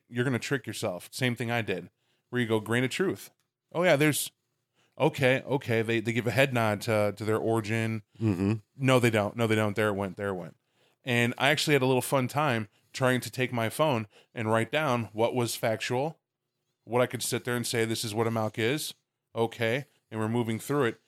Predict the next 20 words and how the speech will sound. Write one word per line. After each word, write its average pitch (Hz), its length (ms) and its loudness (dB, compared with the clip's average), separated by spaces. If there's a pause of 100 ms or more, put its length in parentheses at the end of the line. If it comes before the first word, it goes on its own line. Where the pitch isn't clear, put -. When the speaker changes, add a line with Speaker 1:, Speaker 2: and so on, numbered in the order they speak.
(400)
Speaker 1:
And 131 120 -2
then 131 60 4
I 123 60 4
thought 156 260 2
about 110 220 2
it. 101 60 -2
Every 127 200 0
clan 156 220 -2
book 143 120 -4
we 147 60 -2
reviewed 131 320 0
before 156 320 -2
then 113 200 -2
had 135 260 -2
the 135 120 -4
elements 127 360 -2
that 117 100 -2
are 117 60 -2
in 117 180 -4
this, 113 220 -4